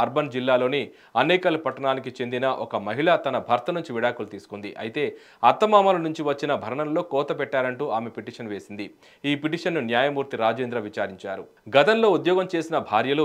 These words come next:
ఇంట్లో ఖాళీగా ఉండకూడదని, భర్త నుంచి భరణం తీసుకున్న మహిళ కూడా ఏదైనా పని చేసుకుని బతకాలని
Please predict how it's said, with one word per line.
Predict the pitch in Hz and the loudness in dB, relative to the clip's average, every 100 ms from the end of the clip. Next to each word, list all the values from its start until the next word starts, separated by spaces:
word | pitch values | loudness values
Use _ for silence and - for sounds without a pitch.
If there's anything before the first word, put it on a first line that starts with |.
| 104 | 0
ఇంట్లో | 117 120 160 - | -2 0 0 2
ఖాళీగా | 113 127 127 107 | 0 0 -2 -2
ఉండకూడదని, | 110 117 110 143 160 107 | -4 -4 -4 -4 -4 2
భర్త | 147 - 208 | 2 4 2
నుంచి | 202 175 123 | 0 -2 0
భరణం | 143 165 | 0 0
తీసుకున్న | 160 160 156 104 | -2 -2 -2 -2
మహిళ | 135 160 156 | 0 -2 2
కూడా | 143 151 120 | 6 6 6
ఏదైనా | 139 156 147 117 | 4 2 2 0
పని | 143 | 0
చేసుకుని | 190 175 165 120 | -2 -2 -2 -2
బతకాలని | 113 131 143 123 | -2 0 2 2